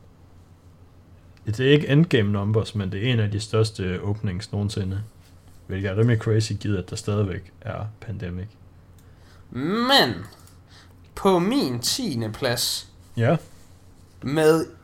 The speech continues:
Speaker 2: I M D B rating ni komma fire.
Speaker 1: Ja.
Speaker 2: Med hundrede nioghalvtreds tusind stemmer,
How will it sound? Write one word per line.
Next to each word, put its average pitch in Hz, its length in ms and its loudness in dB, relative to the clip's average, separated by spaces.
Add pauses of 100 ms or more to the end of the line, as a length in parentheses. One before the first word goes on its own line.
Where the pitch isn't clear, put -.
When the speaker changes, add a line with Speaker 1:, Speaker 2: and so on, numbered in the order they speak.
Speaker 2:
I 180 260 4
M 165 140 2
D 165 120 -6 (240)
B - 40 0 (280)
rating 147 600 0 (920)
ni 202 640 4
komma 131 360 4
fire. 165 640 2 (1080)
Speaker 1:
Ja. 123 180 2 (1040)
Speaker 2:
Med 147 420 4 (200)
hundrede 170 800 4 (220)
nioghalvtreds 151 1300 2
tusind 190 640 0
stemmer, 139 680 0